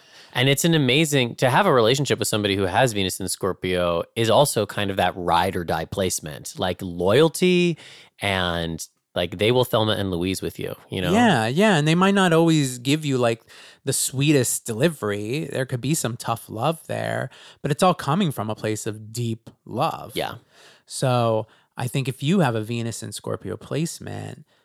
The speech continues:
Speaker 2: you know, sometimes you can probably read things about yourself and be like, "Oh God, I'm doomed." <laughs> But you're really not. I mean, you're passionate. You, like Brandon said, you know, you can be really committed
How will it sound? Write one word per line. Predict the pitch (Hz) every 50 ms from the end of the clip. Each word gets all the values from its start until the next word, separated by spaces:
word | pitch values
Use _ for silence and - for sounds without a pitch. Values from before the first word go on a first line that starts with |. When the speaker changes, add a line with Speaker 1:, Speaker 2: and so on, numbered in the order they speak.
| _ _
Speaker 2:
you | - 113 110
know, | 110 104 104 107 110 135 _ _ _ _ _ _ _ _ _ _ _ _ -
sometimes | - - 143 135 139 131 127 113
you | 127
can | 120 117
probably | 107 117 120 117 110
read | 101 107 127 139 147 127
things | - 113 107 107 107
about | 101 101 98 101 107
yourself | 104 101 - - 104 98 101 - -
and | 104 101
be | 104
like, | 104 101 101 101 107
"Oh | 113 113 110
God, | 107 104 107 104 98
I'm | 98 98 101 104
doomed." | 104 113 110 117 110 104 104 95 - - - - -
<laughs> | - - _ -
But | - - - 143 131 135 - _ - _ _ _ -
you're | 135 139
really | 175 262 254 170 135 113
not. | 113 135 160 123 104 - - - - -
I | 127
mean, | 123 127 123 120 120 120 120 127 127 - -
you're | - 139 135 135 131 120
passionate. | - - - 113 143 - - - 175 151 147 147 147 147 151 - -
You, | 131 127 123 120 117 113 113 113 113 - - _ _ _ _ _ _ _ _ _ -
like | 110 113 117 107
Brandon | - 127 127 135 135 123
said, | - - 131 143 135 107 101 107
you | 110 107
know, | 104 101 104 110 110 113 120 120 127 110 107 107
you | 110 113 117 -
can | - 131 123 120
be | 117 120 120 117 117 117 117 117 117 - - -
really | 123 113 110 110 110 117 120 123 120 120 120 120 120 117 113 113 113 113
committed | - - - 120 110 104 101 160 165 87 82 82 98 - -